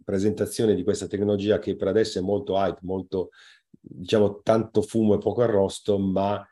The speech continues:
sarà sicuramente fondante nei prossimi anni, cioè quello che è attualmente il metaverso, ma soprattutto la realtà aumentata, sarà qualcosa che andrà sicuramente,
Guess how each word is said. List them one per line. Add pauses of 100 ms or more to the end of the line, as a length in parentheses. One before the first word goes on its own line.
(400)
sarà
sicuramente
fondante
nei
prossimi
anni,
cioè
quello
che
è
attualmente
il
metaverso, (280)
ma
soprattutto
la
realtà
aumentata,
sarà
qualcosa
che
andrà
sicuramente,